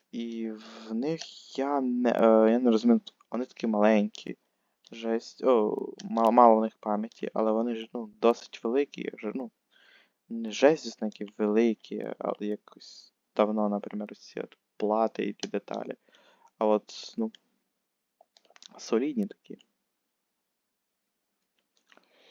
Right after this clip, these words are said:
Цікаво, до речі, який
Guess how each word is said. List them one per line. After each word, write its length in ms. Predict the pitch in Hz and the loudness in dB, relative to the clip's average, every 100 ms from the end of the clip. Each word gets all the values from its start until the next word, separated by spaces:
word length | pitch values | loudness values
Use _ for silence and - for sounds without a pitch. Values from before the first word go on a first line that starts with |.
| _ _ _ - _ _ _ _ _ _ _ _ _ _ | _ _ _ -20 _ _ _ _ _ _ _ _ _ _
Цікаво, 440 | - - 127 120 113 | -20 -12 -8 -6 -6
до 120 | 113 | -4
речі, 320 | 113 - - | -4 -6 -10
який 140 | - | -12